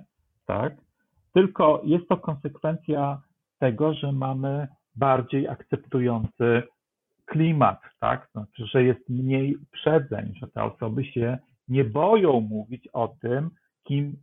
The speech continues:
są, kim się czują, tak? To znaczy, że mają ten komfort, żeby pokazać tą swoją ekspresję, e, e, seksualną. My nie możemy powiedzieć, że teraz mamy większy odsetek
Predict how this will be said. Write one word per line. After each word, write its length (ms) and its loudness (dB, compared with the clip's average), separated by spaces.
są, 360 2
kim 160 -6
się 180 -6
czują, 520 0
tak? 260 -6
To 100 -12
znaczy, 320 -10
że 260 -2
mają 420 4
ten 260 -4
komfort, 720 0
żeby 240 -10
pokazać 840 -2
tą 340 4
swoją 360 -2
ekspresję, 760 -4
e, 40 -6
e, 640 -8
seksualną. 760 -6
My 220 -2
nie 140 4
możemy 360 4
powiedzieć, 420 0
że 80 2
teraz 380 4
mamy 260 2
większy 520 0
odsetek 600 0